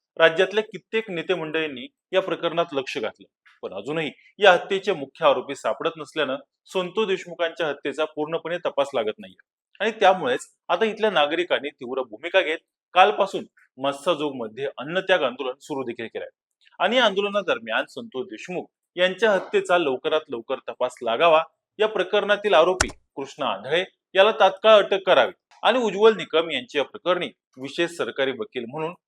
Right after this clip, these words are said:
नियुक्ती करण्यात यावी, यासह सरकारसमोर सात मागण्या ठेवण्यात आल्या होत्या. त्यानुसार आता राज्याचे मुख्यमंत्री आणि गृहमंत्री देवेंद्र फडणवीस यांनी मस्साजोगकरांची एक मागणी मान्य करत या प्रकरणी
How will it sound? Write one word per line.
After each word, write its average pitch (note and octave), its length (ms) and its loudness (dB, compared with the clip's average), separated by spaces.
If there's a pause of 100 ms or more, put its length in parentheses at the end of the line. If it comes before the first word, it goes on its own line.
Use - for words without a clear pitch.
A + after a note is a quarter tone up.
(120)
नियुक्ती G#3 440 -6
करण्यात D3+ 380 2
यावी, - 440 -10
यासह F3 320 4
सरकारसमोर D#3+ 680 -2 (320)
सात G3 360 6
मागण्या D#3+ 260 0
ठेवण्यात A#2 340 -6
आल्या G2 140 -6
होत्या. - 180 -16 (360)
त्यानुसार D#3+ 320 0
आता E3 260 2 (320)
राज्याचे D#3 380 4
मुख्यमंत्री D#3+ 540 -6
आणि D#3 120 -2
गृहमंत्री D#3+ 640 -4 (300)
देवेंद्र F#3+ 520 4
फडणवीस F#3 400 -8
यांनी D3 240 -2
मस्साजोगकरांची C#3+ 960 -4 (220)
एक A3+ 180 2
मागणी G3 300 4
मान्य D#3+ 400 0
करत E3 160 0 (180)
या C3 100 2
प्रकरणी E3 440 -2